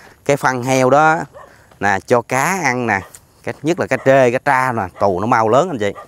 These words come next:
Cá trê, cá tra đồ á. Màu lớn lắm. Rồi, à, bón cây nữa, tốt lắm.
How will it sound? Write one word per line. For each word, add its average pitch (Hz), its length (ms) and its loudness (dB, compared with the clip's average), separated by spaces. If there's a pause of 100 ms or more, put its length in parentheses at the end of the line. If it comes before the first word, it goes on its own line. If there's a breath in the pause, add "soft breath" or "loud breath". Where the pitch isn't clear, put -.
(800 loud breath)
Cá - 120 -16
trê, 107 220 2
cá 113 60 -4
tra 107 300 0
đồ 92 140 -4
á. 104 80 -4 (840)
Màu 110 240 -2
lớn 123 220 2
lắm. 202 160 2 (760)
Rồi, 90 260 -2
à, 90 220 0 (320)
bón 147 300 -2
cây 135 280 0
nữa, 131 180 -2 (200)
tốt 170 220 2
lắm. 226 120 -6